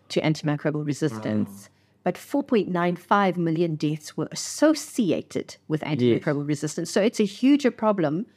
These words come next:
Speaker 1: than we
Speaker 2: They, they
Speaker 1: realize.
Speaker 2: thought, thought
Speaker 1: And
Speaker 2: at first.
Speaker 1: Exactly. So we really need to get this message out. It is a massive, massive problem. From,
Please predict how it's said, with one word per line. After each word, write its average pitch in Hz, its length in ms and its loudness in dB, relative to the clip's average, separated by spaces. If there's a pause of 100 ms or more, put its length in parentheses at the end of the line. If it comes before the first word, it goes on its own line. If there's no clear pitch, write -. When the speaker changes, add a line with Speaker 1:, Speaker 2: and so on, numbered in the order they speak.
(420)
Speaker 1:
than 175 400 2 (120)
we 175 160 2
Speaker 2:
They, 175 240 2
they 123 160 4
Speaker 1:
realize. 117 320 0
Speaker 2:
thought, 151 200 -4 (120)
thought - 100 0
Speaker 1:
And - 140 0
Speaker 2:
at 117 140 -4
first. 110 280 -10
Speaker 1:
Exactly. 220 500 0
So 208 180 -2
we 220 140 2
really 262 340 4
need 214 80 2
to - 100 -10
get 175 140 -2
this - 160 -6
message 147 420 -2
out. 143 260 -2
It - 140 2
is 254 160 2
a 254 60 4
massive, 170 580 0
massive - 340 -10
problem. 120 380 -6 (640)
From, 220 400 4